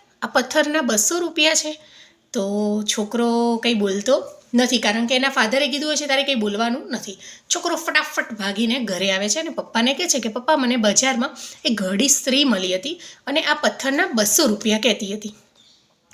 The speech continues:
તો પપ્પા કહે છે, "હવે બેટા તું એવું કર કે આ પથ્થરને લઈને તું છે ને,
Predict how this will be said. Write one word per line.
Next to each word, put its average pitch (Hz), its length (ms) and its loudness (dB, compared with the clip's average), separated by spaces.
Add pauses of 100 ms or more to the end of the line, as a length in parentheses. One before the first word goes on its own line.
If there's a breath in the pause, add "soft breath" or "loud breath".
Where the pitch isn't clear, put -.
(340 loud breath)
તો - 80 -2
પપ્પા 262 280 2
કહે 302 160 2
છે, 311 460 4
"હવે 196 360 2
બેટા 302 260 4
તું 294 140 -2
એવું 294 200 0
કર 254 160 4
કે - 260 -6
આ 277 120 2
પથ્થરને 285 640 2
લઈને 294 340 4
તું 311 180 -2
છે 320 160 2
ને, 208 180 -4